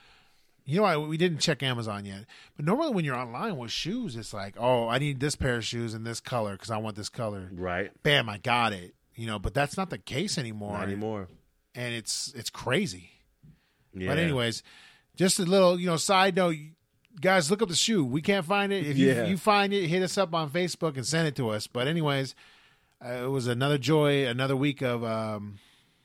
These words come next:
Speaker 1: enjoying this podcast, enjoying sports. Tiger Woods, we still love you.
Speaker 2: Yep.
Speaker 1: We still wanna see you golf. We wanna see you
Speaker 2: I wanna see Tiger, Tiger Woods make a great comeback.
Speaker 1: I
Speaker 2: One
Speaker 1: wanna see
Speaker 2: more
Speaker 1: him get the
Speaker 2: curtain
Speaker 1: jacket.
Speaker 2: call.
Speaker 1: I wanna see him get the jacket
Speaker 2: Why
Speaker 1: one more
Speaker 2: not?
Speaker 1: time.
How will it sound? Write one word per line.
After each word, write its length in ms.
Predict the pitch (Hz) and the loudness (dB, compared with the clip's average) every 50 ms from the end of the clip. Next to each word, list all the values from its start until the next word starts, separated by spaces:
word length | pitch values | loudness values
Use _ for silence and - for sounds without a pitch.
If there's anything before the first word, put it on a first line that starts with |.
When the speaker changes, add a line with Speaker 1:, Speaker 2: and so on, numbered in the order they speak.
| _ _ _ _ _ _ _ _ _ _ _ - | _ _ _ _ _ _ _ _ _ _ _ -12
Speaker 1:
enjoying 340 | 117 110 107 127 131 131 127 | -10 -6 -4 -2 -2 -2 -2
this 140 | 123 117 - | -4 -6 -4
podcast, 600 | - 131 123 123 120 - 127 120 117 113 - 117 | -2 0 0 0 -2 -4 -4 -4 -4 -4 -6 -6
enjoying 320 | 104 117 117 120 117 110 | -4 -4 -2 -2 -4 -6
sports. 640 | - - - 120 120 120 120 - - - - - - - | -8 -6 -4 -2 -2 -2 -4 -6 -10 -10 -12 -12 -4 0
Tiger 280 | 135 135 135 117 123 | 2 2 2 2 0
Woods, 420 | 127 139 139 139 139 131 123 - - _ - _ _ _ _ _ _ _ _ | 0 0 2 2 0 0 -4 -8 -14 _ -20 _ _ _ _ _ _ _ _
we 120 | 117 143 160 | 0 2 2
still 280 | - - - 139 110 | 2 2 0 -2 -2
love 240 | 101 101 98 95 87 | -2 -2 -4 -4 -6
you. 200 | 87 87 87 90 - _ - | -10 -14 -16 -18 -20 _ -14
Speaker 2:
Yep. 300 | 101 101 101 110 117 - _ | -10 -8 -6 -6 -8 -8 _
Speaker 1:
We 200 | 104 120 147 151 | -8 -6 -4 -4
still 280 | - - - 151 143 135 | -4 -4 -2 -2 -2 -2
wanna 180 | 135 131 123 | -2 -2 -4
see 160 | 113 - 135 127 | -4 -6 -6 -6
you 140 | 123 120 | -6 -6
golf. 340 | 107 117 120 117 110 104 - | -4 -2 0 0 0 0 0
We 80 | 135 151 | 0 2
wanna 220 | 175 180 175 180 | 2 2 2 2
see 220 | - - - 175 170 | 0 0 0 0 0
you 140 | 170 170 | 0 0
Speaker 2:
I 40 | 165 | 0
wanna 140 | 151 165 160 | 0 0 0
see 140 | - 156 139 | -2 -4 0
Tiger, 380 | 139 156 139 143 139 127 117 - _ _ - | 2 4 4 4 4 2 -2 -6 _ _ -4
Tiger 220 | - 135 127 120 | 0 0 2 2
Woods 160 | 131 127 110 113 | 2 0 0 0
make 180 | 117 113 104 | -2 -2 -2
a 40 | 95 | -4
great 240 | 78 101 110 110 - | -2 0 0 0 0
comeback. 420 | - 107 98 85 85 85 80 - | -2 -4 -4 -2 -4 -6 -6 -6
Speaker 1:
I 20 | - | -2
Speaker 2:
One 60 | - | 0
Speaker 1:
wanna 140 | - - 156 | 0 0 2
see 120 | 131 127 123 | 2 2 4
Speaker 2:
more 180 | 123 120 117 | 4 4 2
Speaker 1:
him 60 | 117 113 | 2 0
get 120 | 135 120 | -2 -4
the 60 | 117 | -2
Speaker 2:
curtain 220 | 98 - 127 156 117 | 0 2 2 2 2
Speaker 1:
jacket. 100 | 98 - | 0 -2
Speaker 2:
call. 320 | 107 98 87 80 76 71 76 | -2 -2 -2 -4 -6 -8 -8
Speaker 1:
I 60 | 101 | -4
wanna 140 | 165 220 180 | -2 0 0
see 120 | - - 131 | 0 -2 -4
him 100 | 123 117 | -6 -6
get 80 | 135 | -8
the 60 | 120 | -8
jacket 340 | 107 113 139 156 165 - - 101 | -6 -4 -4 -4 -4 -6 -6 -6
Speaker 2:
Why 60 | 104 | -4
Speaker 1:
one 80 | 104 104 | -4 -4
more 80 | 98 | -4
Speaker 2:
not? 80 | 87 80 | -6 -6
Speaker 1:
time. 260 | 107 101 98 95 95 | -6 -8 -10 -12 -14